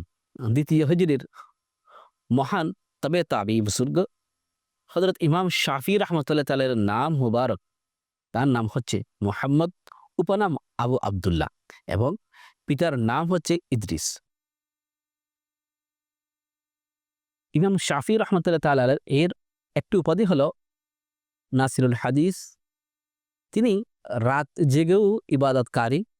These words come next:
দুনিয়ার সাত সমূহ থেকে দূরত্ব অবলম্বনকারী, নেকির দাওয়াত প্রদান এবং মন্দ কাজ থেকে নিষেধকারী ছিলেন। তার বংশ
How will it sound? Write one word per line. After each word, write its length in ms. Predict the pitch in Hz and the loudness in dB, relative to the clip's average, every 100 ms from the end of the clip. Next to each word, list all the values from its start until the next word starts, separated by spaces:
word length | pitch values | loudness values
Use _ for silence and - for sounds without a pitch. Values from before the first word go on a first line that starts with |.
| _ _ - | _ _ -2
দুনিয়ার 520 | 139 139 151 160 160 | 2 2 2 2 0
সাত 260 | - - - | -2 -6 -4
সমূহ 280 | - 180 165 | 0 2 2
থেকে 240 | 190 - 156 - - | 2 0 -2 -2 0
দূরত্ব 340 | 127 135 156 - | 2 4 2 2
অবলম্বনকারী, 640 | 143 123 110 98 85 80 76 _ _ _ _ _ _ _ - | 2 2 2 0 -2 -4 -6 _ _ _ _ _ _ _ 0
নেকির 400 | 139 151 175 156 | 2 2 0 0
দাওয়াত 380 | 135 135 156 202 - | 2 2 0 -2 -6
প্রদান 340 | - 113 127 175 - | 0 2 2 0 0
এবং 260 | 156 185 131 - _ _ - _ | 2 2 0 -4 _ _ -20 _
মন্দ 380 | 131 143 156 156 165 | 0 2 2 2 0
কাজ 220 | 170 156 - | -2 -4 -2
থেকে 320 | 226 214 160 - 151 | -2 0 -2 -2 0
নিষেধকারী 560 | 131 131 - 131 117 95 | 2 2 0 -2 -4 -4
ছিলেন। 240 | 87 76 - _ _ _ _ - - - | -6 -8 -12 _ _ _ _ -20 -20 -8
তার 240 | 120 135 | -2 -2
বংশ 320 | 135 120 117 | 0 0 -2